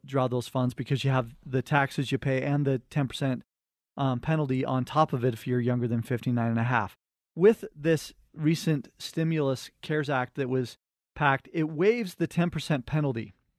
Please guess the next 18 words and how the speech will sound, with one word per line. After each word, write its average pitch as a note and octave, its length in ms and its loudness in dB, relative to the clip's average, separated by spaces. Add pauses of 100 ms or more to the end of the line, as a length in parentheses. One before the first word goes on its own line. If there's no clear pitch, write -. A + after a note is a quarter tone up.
(400)
on D#3 240 0
all E3 220 0
defined D3+ 460 -2
contribution C#3+ 680 -2
plans B2 480 -2 (460)
if D3 120 2
somebody D3 380 0
is C3 120 0
experiencing C3+ 560 -2
hardship. D3+ 500 0 (540)
Now, D#3+ 260 2 (160)
the D3 140 -2
reality E3+ 500 0
is D3 220 0 (100)
we D3+ 160 0
don't E3+ 320 0
recommend D#3+ 560 0
it C#3 240 0